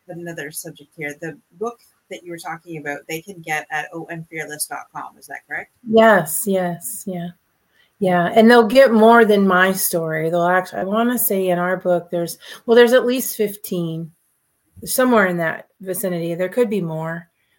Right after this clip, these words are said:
Speaker 2: Uh, it's actually part of a series, a phenom-, phenomenal series. I recommend, there's not one of those books that aren't fantastic. Uh, they are the Overcoming Mediocrity series. Uh,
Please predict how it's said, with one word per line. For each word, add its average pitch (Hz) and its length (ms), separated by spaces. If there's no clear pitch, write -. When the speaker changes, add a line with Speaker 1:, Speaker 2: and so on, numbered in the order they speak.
Speaker 2:
Uh, 185 60
it's 196 240
actually 226 360
part 185 220
of 175 100
a 170 60
series, 170 680
a 175 40
phenom-, 180 800
phenomenal 185 880
series. 160 540
I 170 60
recommend, 165 440
there's 202 180
not 208 280
one 185 400
of 170 180
those 165 380
books 160 380
that 165 120
aren't 156 300
fantastic. 165 1040
Uh, 160 260
they 180 220
are 160 420
the 160 240
Overcoming 170 680
Mediocrity 156 760
series. 165 840
Uh, 160 240